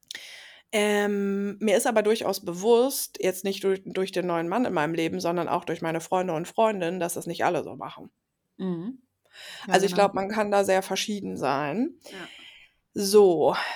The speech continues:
Speaker 1: was ich jetzt daran aber auch ein bisschen schwierig finde, äh,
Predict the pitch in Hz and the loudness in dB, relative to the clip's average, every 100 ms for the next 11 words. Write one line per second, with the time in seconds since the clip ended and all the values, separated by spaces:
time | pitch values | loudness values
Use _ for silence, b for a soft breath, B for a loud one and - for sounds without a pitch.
0 | B 202 202 - 269 285 269 220 214 208 | B 0 0 2 0 0 0 0 2 0
1 | - 190 - - 190 180 170 170 - 302 | 0 0 0 0 -2 -4 -4 -6 0 0
2 | 220 - 214 196 208 226 247 - - 202 | 0 -2 -2 0 2 2 0 0 2 4
3 | 196 | 6